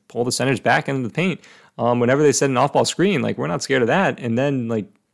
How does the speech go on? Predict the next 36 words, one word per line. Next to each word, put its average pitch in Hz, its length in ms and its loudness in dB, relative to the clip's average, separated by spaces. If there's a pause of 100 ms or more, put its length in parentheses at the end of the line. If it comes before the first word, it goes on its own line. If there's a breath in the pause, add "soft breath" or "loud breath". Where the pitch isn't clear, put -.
(160)
Isaac 127 260 0
Okoro, 160 300 2
just, - 220 -4
like, 113 120 -2
guard 156 220 2
him, 113 140 -4 (320 loud breath)
um, 113 320 0
and 117 80 0
then 127 80 0
get 117 100 2
up 143 140 0
in 135 80 2
him. 151 100 0
Like, 123 180 0
if 110 200 2
they 131 80 4
use 135 140 2
a 131 40 0
ball 117 220 4
screen, 139 340 -2 (100)
like, 113 260 -2
try 117 180 0
to 131 60 2
blow 135 200 4
it 117 80 4
up. 147 180 0
Like, - 260 -2
Isaac 156 360 0
Okoro 160 320 2
is 95 100 -8 (680)
a 98 120 -4 (200)
good 135 120 2
defender 127 360 2
right 127 160 4
now. 151 300 0 (340 loud breath)
Um, 110 360 0